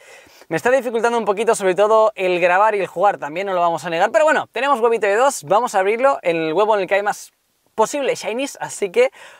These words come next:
ojalá que me salga uno. Vamos a ello, y tenemos un Aron, que era un posible shiny,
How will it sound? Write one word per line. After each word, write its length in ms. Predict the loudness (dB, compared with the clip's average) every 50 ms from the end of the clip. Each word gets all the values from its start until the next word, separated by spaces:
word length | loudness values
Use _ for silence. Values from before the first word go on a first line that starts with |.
| _ -2
ojalá 440 | 2 2 2 2 0 -4 -4 -2 0
que 140 | 0 0 0
me 100 | 0 0
salga 400 | 2 2 2 2 2 4 4 4
uno. 220 | 4 4 2 0
Vamos 260 | 0 2 0 2 0
a 100 | 2 2
ello, 640 | 2 0 0 2 2 4 4 6 6 6 6 4 4
y 120 | 0 -2
tenemos 420 | -4 -4 -2 0 0 0 0 2 2
un 160 | 0 2 4
Aron, 360 | 2 2 2 2 -2 -2 0
que 100 | 0 0
era 120 | 2 2
un 80 | 0 0
posible 380 | -2 -4 -2 -2 -2 0 -2 0
shiny, 400 | 0 -2 -2 -2 -4 -6 -8